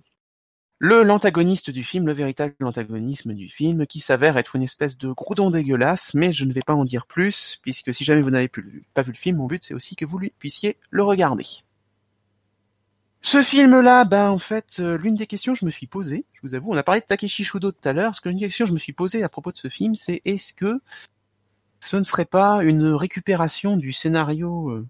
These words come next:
originel du film trois ? On a parlé tout à l'heure du blog de Takeshi Shudo, et sur le blog de Takeshi Shudo, il disait que le scénario originel pour le film trois, ça devait être le retour d'un T-Rex revenu à la vie.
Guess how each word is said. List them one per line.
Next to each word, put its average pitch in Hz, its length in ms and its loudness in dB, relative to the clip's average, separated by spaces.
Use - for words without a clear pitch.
originel 160 500 -2
du 123 120 -10
film 143 260 -2
trois ? - 280 -8
On 147 120 2
a 160 80 4
parlé 185 160 4
tout 185 100 0
à 170 40 8
l'heure 180 100 6
du 135 100 -2
blog 156 260 -2
de 143 100 -4
Takeshi 135 380 -8
Shudo, 196 340 -8
et 147 60 -8
sur - 180 -4
le 139 80 0
blog 165 200 -2
de 147 100 -6
Takeshi 131 360 -12
Shudo, 165 340 -8
il 139 140 -8
disait 131 300 -8
que - 160 -10
le 165 420 -2
scénario 170 380 2
originel 143 360 0
pour 151 140 -2
le 143 80 0
film 135 280 -2
trois, 180 220 -6
ça - 140 -10
devait 120 200 -4
être - 260 -8
le 127 160 -6
retour 175 560 -4
d'un 165 180 -2
T-Rex - 640 -8
revenu 135 400 -4
à 131 60 -4
la 113 80 -4
vie. 120 160 -12